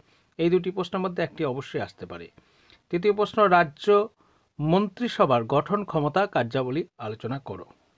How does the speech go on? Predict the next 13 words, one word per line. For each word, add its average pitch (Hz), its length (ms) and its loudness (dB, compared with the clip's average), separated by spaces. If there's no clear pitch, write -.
চতুর্থ 226 280 2
প্রশ্ন, 196 300 0
অঙ্গরাজ্যে 185 480 4
মুখ্যমন্ত্রীর 190 580 -2
ক্ষমতা 160 360 0
ও 202 40 0
পর্যাবলী, 151 540 -2
ক্ষমতা 175 380 4
ও 214 120 4
পদ-, 160 180 2
মর্যাদা 151 460 2
আলোচনা 120 320 -4
করো। - 200 -18